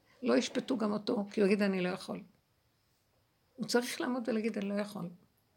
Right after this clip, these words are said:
אבל אני לא יכול צריך להיות אמיתי, אמיתי, שזה הגולם, שהוא אומר, "לא יכול, כל כך הרבה עבדתי וזה חוזר שוב,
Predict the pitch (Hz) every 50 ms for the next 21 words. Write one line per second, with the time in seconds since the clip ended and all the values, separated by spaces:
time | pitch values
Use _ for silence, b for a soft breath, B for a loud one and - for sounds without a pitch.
0 | _ _ _ _ _ _ _ _ _ _ _ _ b b b b b b b 240
1 | 190 165 165 180 175 180 175 185 208 233 262 285 262 - 262 247 - 240 - -
2 | 226 220 220 226 202 196 196 202 - 226 214 208 208 196 - - 180 165 - -
3 | - _ _ _ - - - 196 180 226 220 220 196 196 240 247 247 214 202 196
4 | 202 - b b b b - 240 220 220 220 226 254 262 254 240 202 - - 214
5 | - 247 233 240 202 214 214 202 214 208 214 - 220 175 180 208 - - 190 196
6 | 214 202 - - 294